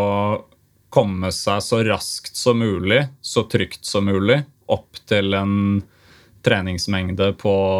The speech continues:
på en hundre og tretti kilometer i uka og en fire tusen høydemeter i uka. Så jeg visste at på en måte, hvis jeg kan være der oppe noen uker og, eh,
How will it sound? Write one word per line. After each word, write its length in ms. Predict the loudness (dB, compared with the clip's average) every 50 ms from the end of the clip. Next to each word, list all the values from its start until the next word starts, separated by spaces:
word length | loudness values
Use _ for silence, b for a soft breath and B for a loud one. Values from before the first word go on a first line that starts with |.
| 0 0 -2 -4 -2 -2
på 100 | 0 0 0
en 200 | 0 -2 -2 0 0
hundre 380 | 0 0 0 -2 0 0 0 0
og 560 | 2 0 0 0 0 0 0 -2 -2 -4 -2
tretti 540 | -4 -4 -4 -4 _ _ _ _ -2 -2 -2
kilometer 580 | 0 -2 -2 -2 -2 -2 -4 -4 -4 -4 -2 -2
i 100 | 0 -2 -2
uka 300 | -4 -6 _ -6 -4 -2 -2 -2
og 100 | -2 -2
en 120 | -2 -2 -2 -4 -2
fire 280 | -2 -2 -2 -2 -4 -4
tusen 300 | -4 -6 -4 -2 -2 -2
høydemeter 400 | -2 -2 -2 -4 -6 -4 -4 -4
i 80 | -6 -6
uka. 220 | -4 -4 -4 -4 -6 -10 b b b b b b b b b b b b
Så 160 | -2 0 0 0
jeg 140 | 0 -2 -6 -10 -12 -10 0 2
visste 380 | 2 2 2 -2 -2 -2 -2 -2
at 120 | 0 -2
på 60 | -2
en 80 | -2 -2
måte, 160 | 0 0 0
hvis 200 | -2 0 0 0
jeg 100 | -2 0
kan 140 | -2 -2 0 2
være 320 | 0 0 0 -2 -2 0
der 220 | 0 0 0 0 -2
oppe 200 | -2 -2 -4 -4
noen 180 | -2 -2 -2 -2 -4
uker 260 | 0 0 0 0 0 -2 b b b b b -8 -2
og, 560 | 0 2 2 2 2 0 0 0 -2 -4 -6 _ _ b b b b b b b b b b _ _
eh, 220 | -10 -6 -4 -2